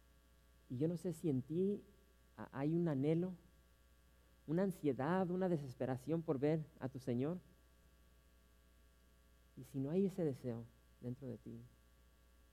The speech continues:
yo te animo que, que medites en tu corazón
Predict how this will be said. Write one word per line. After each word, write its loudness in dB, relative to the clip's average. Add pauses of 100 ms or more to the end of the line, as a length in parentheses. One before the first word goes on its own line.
(160)
yo -8
te -8
animo -4
que, -8
que -6
medites -4
en -8
tu -10
corazón -10